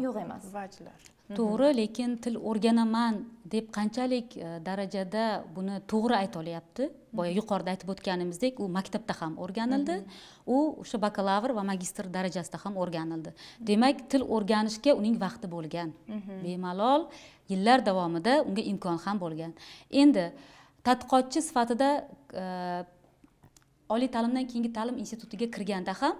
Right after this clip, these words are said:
Speaker 3: davlat tomonimizdan juda ham ko'p imkoniyatlar yaratilmoqda.
Speaker 1: Mhm.
Speaker 3: Bunga ham to'xtalib o'tishimiz kerak, chunki bu imkoniyatlar shu paytgacha bo'lmagan.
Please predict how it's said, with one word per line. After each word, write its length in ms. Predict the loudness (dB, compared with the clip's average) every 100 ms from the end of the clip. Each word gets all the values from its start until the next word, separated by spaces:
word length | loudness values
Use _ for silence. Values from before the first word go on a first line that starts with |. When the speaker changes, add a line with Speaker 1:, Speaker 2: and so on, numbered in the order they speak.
| -6
Speaker 3:
davlat 260 | -6 -4 -4
tomonimizdan 580 | -6 -6 -6 -8 -2 -2 -2
juda 200 | -4 -4
ham 80 | -4
ko'p 180 | -6 -6
imkoniyatlar 440 | -6 -6 -8 -6
yaratilmoqda. 600 | -4 -6 -6 -12 -12 -12
Speaker 1:
Mhm. 80 | -8
Speaker 3:
Bunga 180 | -6 -4 -8
ham 100 | -10
to'xtalib 380 | -12 -8 -8
o'tishimiz 360 | -8 -12 -16 -14
kerak, 320 | -10 -6 -6 -6
chunki 300 | -10 -6 -6 -6 -20 -20 -20 _
bu 140 | 2
imkoniyatlar 600 | 2 0 2 0 0 -2 -4 -10 -8
shu 140 | -6
paytgacha 460 | 0 0 -2 -8 -6
bo'lmagan. 560 | -8 -6 -8 -10 -16